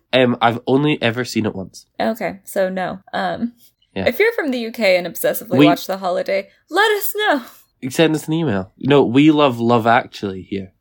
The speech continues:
Speaker 1: That's our go-to.
Speaker 2: Yes. The Love Actually is
Speaker 1: Yeah.
Speaker 2: very good, and I just assumed that that was your national movie. Is that a thing? A national movie?
Speaker 1: Oh, I mean, it pretty much is. Yeah, for sure.
Speaker 2: Yeah.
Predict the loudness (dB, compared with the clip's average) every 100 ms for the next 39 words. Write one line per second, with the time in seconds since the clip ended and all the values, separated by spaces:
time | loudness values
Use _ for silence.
0 | _ -2 0 2 0 0 -2 -6 -6 -12
1 | -14 _ -20 _ _ -12 -2 -2 -2 -4
2 | -6 -4 -4 -2 -4 -2 -2 -2 -2 -2
3 | -4 -4 -6 -6 -8 -8 -8 -6 -6 -6
4 | -8 -6 -6 -8 -6 -4 -2 -4 -6 -6
5 | -4 -4 -6 -6 -4 -6 -8 -8 -10 _
6 | _ -16 -4 -2 -2 -4 -6 -6 -6 -4
7 | -4 -4 -2 -2 0 2 2 0 -4 _
8 | _ _ -2 -2 -8 -6 -4 -2 -2 -4
9 | -6 -6 -2 -2 -2 -4 -10 -6 -4 -4